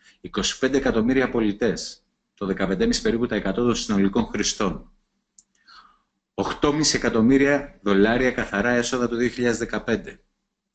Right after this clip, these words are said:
Οκτακόσια εκατομμύρια αντικείμενα προς πώληση. Έντεκα εκατομμύρια αναζητήσεις ανά ώρα.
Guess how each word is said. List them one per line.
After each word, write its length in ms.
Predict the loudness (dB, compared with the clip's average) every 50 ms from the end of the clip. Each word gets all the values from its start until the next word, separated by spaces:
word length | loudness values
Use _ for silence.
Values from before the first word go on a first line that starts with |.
| _ _ _ _ -8
Οκτακόσια 880 | -8 -8 -6 -8 -12 -6 -4 -4 -4 -4 -4 -2 0 2 2 2 0 -2
εκατομμύρια 680 | -2 -2 -2 0 0 2 2 2 4 4 2 2 2
αντικείμενα 640 | 0 -2 -2 -6 -6 -2 0 2 2 4 4 2 0
προς 300 | 0 -4 -6 -6 -6 -6
πώληση. 640 | -2 0 0 2 2 0 -2 -4 -6 -8 -10 _ _ _ _ _ _ _ _ _ _ _ _ _ _ _ _ _ _ _ _ _ _ _ _ _ _ _
Έντεκα 500 | -4 -2 -2 0 0 2 0 0 2 2
εκατομμύρια 720 | 0 0 0 -2 -2 -2 0 2 2 2 2 4 2 2
αναζητήσεις 920 | 2 2 2 0 0 -2 -2 -2 -2 -4 -4 -4 -6 -8 -10 -10 -12 -12 _ -4
ανά 600 | -2 -2 -2 0 0 0 2 2 2 2 2 2
ώρα. 380 | 0 -2 -4 -8 -14 -16 _